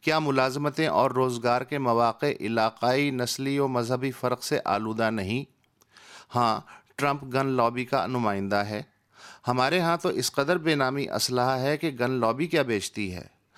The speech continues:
हाँ, ट्रंप ओबामा केयर सेहत मंसूबा ख़त्म कर देगा, मगर हमारे यहाँ तो ख़त्म करने के लिए सेहत मंसूबा है ही नहीं। हाँ, ट्रंप इंतज़ामिया गैर मुल्की, बिलखुसूस मुसलमान तलबा की आमद की हौसला शिकनी करेगी,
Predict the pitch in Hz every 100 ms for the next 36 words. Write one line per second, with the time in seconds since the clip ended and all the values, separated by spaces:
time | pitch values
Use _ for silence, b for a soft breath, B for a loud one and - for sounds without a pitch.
0 | B B - 113 110 117 B B _ -
1 | 139 151 - 127 123 127 143 143 143 143
2 | 131 - 143 139 131 - 135 127 123 -
3 | - 110 110 110 120 117 120 123 B B
4 | B - 147 175 135 127 127 156 170 170
5 | 175 160 143 165 165 156 165 160 160 165
6 | - 143 151 147 139 135 151 151 135 110
7 | 95 98 110 117 123 123 _ _ _ _
8 | - 156 123 143 - - _ 135 156 151
9 | 151 143 139 131 143 151 151 113 127 143
10 | 143 143 - 156 156 135 127 143 127 151
11 | 147 139 120 135 131 139 131 131 127 131
12 | 131 143 92 120 135 - 147 113 113 -
13 | 131 - 104 107 104 113 113 113 123